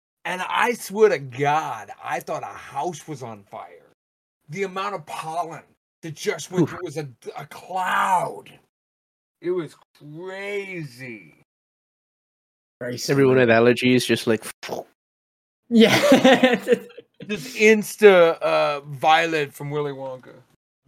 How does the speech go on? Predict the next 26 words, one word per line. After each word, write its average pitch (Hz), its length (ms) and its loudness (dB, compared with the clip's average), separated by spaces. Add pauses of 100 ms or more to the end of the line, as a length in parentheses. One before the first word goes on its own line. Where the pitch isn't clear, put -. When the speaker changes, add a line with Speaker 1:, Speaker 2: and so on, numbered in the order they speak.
(120)
Speaker 3:
<laughs> 226 880 0 (2250)
Yeah, 139 120 -8
see, 156 160 -2
I 185 60 6
would 220 100 8
have 147 140 -2
hated 151 320 -4
that, 104 180 -6
'cause 123 180 -6
I've 160 280 2
got 151 320 2
kind 143 160 -4
of, 127 80 -4
like, 127 120 -2
an 135 160 -8
intermittent 139 640 -6
hay 117 300 -8
fever. 104 400 -10
Like, 113 220 -2
some, 165 500 2
like, 147 280 4
what 151 260 4
will 139 120 8
happen 151 400 4
one 160 200 4
year, 170 200 2